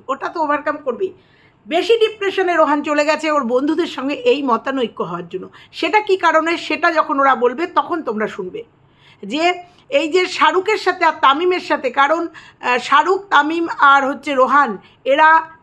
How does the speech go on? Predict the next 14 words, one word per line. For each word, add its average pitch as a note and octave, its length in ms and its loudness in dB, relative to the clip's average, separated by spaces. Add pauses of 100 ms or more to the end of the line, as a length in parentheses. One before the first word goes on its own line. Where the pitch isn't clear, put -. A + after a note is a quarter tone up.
তিনজন E4 480 0
হরিহর D#4 600 2
আত্মা D4 340 2
ছিল, D4 200 -2
আমাদের D4 440 -2
ভাষায় A#3 300 -4
বলে B3 320 -2 (220)
হরিহর D4+ 400 2
আত্মা, A#3+ 320 -4
মানে, D4 380 -2 (340)
আহ, A3 420 -8
তিনটে D#4+ 240 -2
প্রাণ, D4+ 400 4
কিন্তু D#4 440 -6